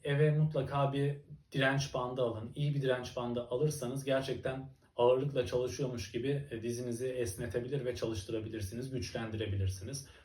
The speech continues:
Buz uygulamayı kesinlikle unutmayın. Ödem geçtikçe, e, hareketleri yapabilme kabiliyetiniz inanılmaz artıyor. Yani aslında sizi en fazla kısıtlayan şey ödem diyebilirim. Yani ödem geçtikçe benim hareketlerimin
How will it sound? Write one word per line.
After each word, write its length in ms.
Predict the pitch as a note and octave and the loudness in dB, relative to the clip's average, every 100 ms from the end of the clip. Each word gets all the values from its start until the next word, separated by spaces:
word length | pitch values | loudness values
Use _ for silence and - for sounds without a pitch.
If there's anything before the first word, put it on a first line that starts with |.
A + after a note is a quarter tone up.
| - | 0
Buz 200 | D#3+ D#3 | 2 6
uygulamayı 520 | D3+ C#3+ C#3 C#3 C3+ | 6 6 4 4 2
kesinlikle 500 | C3+ B2+ - C#3 - | -2 -4 -2 -4 -2
unutmayın. 580 | B2 B2+ C#3 B2 A2+ A#2+ - - - | -4 -4 -6 -4 -6 -6 -10 -20 -2
Ödem 380 | B2 C3 C#3+ D3+ | 2 6 8 8
geçtikçe, 720 | C#3 C3+ - D#3+ - D3 D3+ - - - - | 6 2 -2 -4 0 0 0 -6 -18 -20 -8
e, 260 | G#2+ G#2 G#2+ | -6 -4 -4
hareketleri 680 | G2+ B2+ C3+ C#3+ C#3 C#3+ | 2 4 4 0 0 2
yapabilme 540 | D3 B2+ C3+ C#3 C#3 D3+ | 2 2 0 0 0 0
kabiliyetiniz 800 | C#3 C3+ C3 C3 C3 D3 C#3 - | 2 2 2 0 0 0 -2 -2
inanılmaz 580 | C#3+ C3+ C#3+ C#3+ D3 C3+ | -2 2 2 4 4 4
artıyor. 540 | A2+ G#2 - G#2+ G2+ | 4 2 -2 -4 -2
Yani 380 | C3 A#2+ A2+ A2+ - - - | 2 2 0 -6 -10 -18 -4
aslında 340 | C3 C#3 D3+ | -2 0 0
sizi 240 | C#3 D3 C#3+ | 0 0 -2
en 280 | D#3+ D#3+ D#3 | 0 0 2
fazla 300 | C3+ B2 - | 2 2 -2
kısıtlayan 520 | - - - C#3 B2+ | -4 -6 -4 -2 -2
şey 340 | - D3+ D3+ | 0 0 0
ödem 360 | C#3 C3+ C3+ D3 | 0 2 4 2
diyebilirim. 440 | C3 B2+ C3 A#2+ | 2 0 0 -2
Yani 220 | C#3 B2 B2+ | -2 -2 0
ödem 320 | C3+ D3+ D3+ | 0 2 4
geçtikçe 520 | C3+ B2+ E3 - D#3 | 2 -2 -4 -2 0
benim 160 | C#3 C#3 | 2 2
hareketlerimin 720 | C#3 C3+ C#3+ C#3+ C#3 D3+ | 0 0 -4 -2 0 2